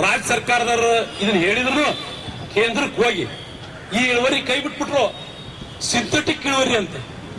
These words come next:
ಏನ್ ಗೊತ್ತೇನ್ ಸಿಂಥೆಟಿಕ್ ಇಳುವರಿ? ಎಲ್ಲ ರೈತರಿಗೆ ಹಾಕ್ಯಾರ. ಹಾಕ್ಯ ಮೂರ್ ತಿಂಗಳಾತು. ಮೂರ್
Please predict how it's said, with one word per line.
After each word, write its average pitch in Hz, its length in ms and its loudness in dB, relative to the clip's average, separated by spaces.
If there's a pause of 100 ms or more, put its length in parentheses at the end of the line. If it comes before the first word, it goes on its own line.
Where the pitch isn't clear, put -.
(140)
ಏನ್ 240 140 0
ಗೊತ್ತೇನ್ 247 320 -2
ಸಿಂಥೆಟಿಕ್ 214 380 -2
ಇಳುವರಿ? 220 180 -2 (760)
ಎಲ್ಲ 208 140 2 (160)
ರೈತರಿಗೆ 202 440 -2 (120)
ಹಾಕ್ಯಾರ. 180 380 0 (1300)
ಹಾಕ್ಯ 247 420 2
ಮೂರ್ 262 220 -2
ತಿಂಗಳಾತು. 247 400 0 (960)
ಮೂರ್ 320 200 2